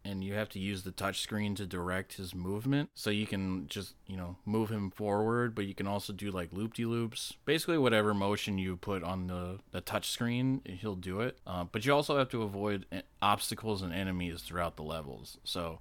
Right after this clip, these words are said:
I thought that was a really good use of the Nintendo D S hardware, the touchscreen. And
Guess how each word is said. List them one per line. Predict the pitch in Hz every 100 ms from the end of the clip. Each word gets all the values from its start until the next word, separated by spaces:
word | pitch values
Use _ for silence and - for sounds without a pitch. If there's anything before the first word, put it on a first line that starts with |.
| -
I | 92
thought | 101 98 85 -
that | 98 90
was | 90
a | 90
really | 90 95 95
good | 90 90
use | 85 92 -
of | 95 90
the |
Nintendo | 87 87 87 90 90 85
D | 95 90
S | 87
hardware, | - 90 107 117 131 143 - -
the | 90
touchscreen. | 107 98 - 113 110 127 139 _ _ _ _ _ _ _
And | 90 87 85 85 87